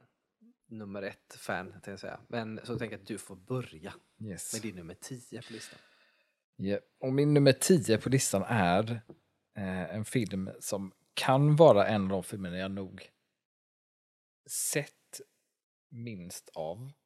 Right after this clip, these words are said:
Speaker 2: men också av någon anledning som jag typ så här minns mest när jag var liten, att jag typ faktiskt såg ibland. Jag har ett väldigt så starkt minne av att jag såg det vä-, väldigt, väldigt sent typ på kvällen när det sändes.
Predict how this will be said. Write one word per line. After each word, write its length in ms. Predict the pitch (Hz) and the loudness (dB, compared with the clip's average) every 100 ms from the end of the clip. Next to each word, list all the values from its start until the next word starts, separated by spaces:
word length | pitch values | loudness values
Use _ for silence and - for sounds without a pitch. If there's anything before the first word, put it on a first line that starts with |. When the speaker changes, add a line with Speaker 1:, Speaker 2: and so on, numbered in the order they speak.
| _ _ | _ _
Speaker 2:
men 280 | 127 110 110 | -10 -8 -8
också 420 | 117 - - 110 117 _ | -10 -10 -10 -12 -14 _
av 140 | 127 | -6
någon 200 | 120 107 | -4 -4
anledning 400 | 104 101 90 90 | -6 -8 -10 -12
som 80 | 87 | -14
jag 80 | 87 | -16
typ 220 | - 87 | -16 -16
så 100 | - | -14
här 180 | 92 - _ _ _ _ | -14 -16 _ _ _ _
minns 680 | 110 107 127 131 127 127 - | -10 -6 -4 -4 -6 -6 -6
mest 340 | 107 - - | -6 -8 -12
när 60 | 92 | -14
jag 60 | 85 | -12
var 100 | 95 | -10
liten, 400 | 110 - - 90 | -10 -12 -16 -16
att 140 | - | -14
jag 100 | 92 | -16
typ 180 | 92 - | -16 -18
faktiskt 380 | 92 - - - | -20 -14 -6 -2
såg 360 | 156 143 131 - _ _ _ - | -2 -2 -8 -14 _ _ _ -12
ibland. 400 | 120 76 - - _ | -10 -10 -12 -20 _
Jag 80 | 117 | -8
har 60 | |
ett 60 | 107 | -4
väldigt 140 | 113 | -4
så 80 | 104 | -4
starkt 340 | 104 - 113 123 | -6 -4 -4 -6
minne 180 | 113 | -12
av 20 | 92 | -12
att 60 | |
jag 80 | 95 | -12
såg 240 | - 98 | -12 -12
det 80 | 90 90 98 | -18 -18 -16
vä-, 120 | 95 | -14
väldigt, 200 | 101 98 | -14 -12
väldigt 240 | 95 95 95 | -14 -14 -12
sent 640 | - - 110 98 101 - | -12 -12 -12 -12 -14 -20
typ 140 | - _ _ _ _ _ _ _ _ | -20 _ _ _ _ _ _ _ _
på 80 | - | -18
kvällen 420 | - 101 98 101 | -10 -10 -10 -14
när 100 | 98 | -16
det 120 | 98 | -12
sändes. 400 | - 107 98 - | -12 -12 -16 -18